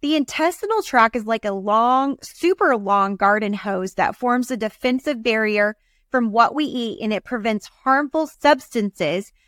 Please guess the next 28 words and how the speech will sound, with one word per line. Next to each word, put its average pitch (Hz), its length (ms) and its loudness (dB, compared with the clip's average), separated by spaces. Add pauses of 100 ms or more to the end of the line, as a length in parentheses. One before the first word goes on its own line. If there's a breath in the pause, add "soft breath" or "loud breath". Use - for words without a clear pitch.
(180)
from 240 240 0
reaching 262 440 0
the 247 100 0
bloodstream. 190 800 -2 (800)
If 262 200 0
this 359 320 4
barrier 262 460 0
becomes 233 400 -6
compromised, 214 920 0
many 202 280 0
times 277 380 0
due 240 260 -2
to 175 420 -4 (240)
crappy 208 320 -2
foods, 247 440 -4
stress, 220 380 0
and 226 120 -4
toxins, 202 720 -2 (320)
and 233 140 -2
it 226 120 -4
usually 285 520 -2
is 220 100 -6
a 233 80 -2
combo 226 500 0
of 185 180 -2
the 202 100 -10
three 220 320 -6
above, 185 560 0